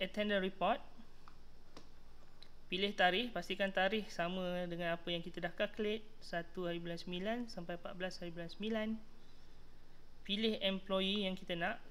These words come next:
Sebab untuk contoh ni saya ambil dua je lah. Sebab kalau banyak-banyak sangat, so kita ambil dua. Contoh ni dengan Aisyah. Confirm.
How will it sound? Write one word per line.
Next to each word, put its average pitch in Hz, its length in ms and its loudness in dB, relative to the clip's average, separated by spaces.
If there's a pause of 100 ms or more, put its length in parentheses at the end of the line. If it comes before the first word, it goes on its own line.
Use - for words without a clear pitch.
Sebab - 160 -8
untuk - 240 -6
contoh 175 240 0
ni 196 80 0
saya 160 240 2
ambil 165 160 0
dua 175 220 0 (100)
je 175 80 0
lah. 175 80 0 (880)
Sebab - 160 -6
kalau 170 160 -2
banyak-banyak 175 640 -2
sangat, 175 480 -2
so 185 160 -6
kita 175 240 -6
ambil 175 160 -6
dua. 175 180 -2 (1080)
Contoh 175 320 -4
ni 247 320 0 (320)
dengan 175 640 -4 (320)
Aisyah. - 400 -8 (800)
Confirm. 226 400 0